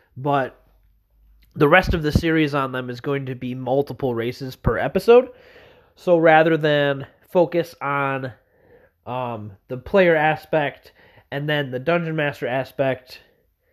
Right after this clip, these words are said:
and then that's the whole episode, we're gonna do that, but one race at a time. So I'm not gonna do the player aspect for half-elves and half-orcs, and then the dungeon master aspect for half-elves and half-orcs. I'm gonna do half-elves all together, and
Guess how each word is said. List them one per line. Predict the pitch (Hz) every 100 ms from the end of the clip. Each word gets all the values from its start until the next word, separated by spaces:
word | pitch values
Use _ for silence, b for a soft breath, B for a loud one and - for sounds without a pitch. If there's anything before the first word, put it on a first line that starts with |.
| _ _ _
and | 127
then | 139
that's | 143 131
the | 120
whole | 139
episode, | 208 196 165 147 143
we're | 135 151
gonna | 156 143
do | 156 151
that, | 147 147 - b b -
but | 139 139
one | 160
race | 151 131
at | 123
a | 110
time. | 104 95 82
So | - 131
I'm |
not | 156 151
gonna | 139 143
do | 135 143 143 135 b b b b b
the | -
player | - 185 170
aspect | 147 147 - 151 -
for | 135
half-elves | 151 143 156 139 131
and | 147 143
half-orcs, | 135 127 139 131 123 _
and | 123
then | 139 127
the |
dungeon | 120 143 143 131
master | 123 117 123
aspect | 117 107 117 101
for | 113
half-elves | 110 107 101 107 98
and | 98
half-orcs. | 107 92 90 -
I'm | 98
gonna | 101
do | 101
half-elves | 135 135 131 123
all | 120
together, | 120 117 117
and | 113